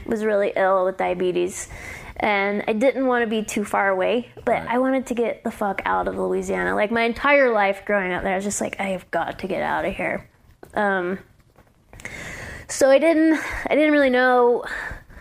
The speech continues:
Speaker 1: I didn't know what to do, but I wanted to get out. Um, so I ended up moving to Austin, Texas, uh, right after college.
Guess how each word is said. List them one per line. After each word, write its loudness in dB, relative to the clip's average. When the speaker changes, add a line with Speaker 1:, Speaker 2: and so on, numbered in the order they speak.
Speaker 1:
I 4
didn't 8
know 0
what 0
to -6
do, 2
but 4
I 6
wanted 0
to -4
get 0
out. 2
Um, 2
so -2
I 2
ended 4
up 4
moving 0
to -6
Austin, 0
Texas, -4
uh, 2
right 2
after -2
college. -2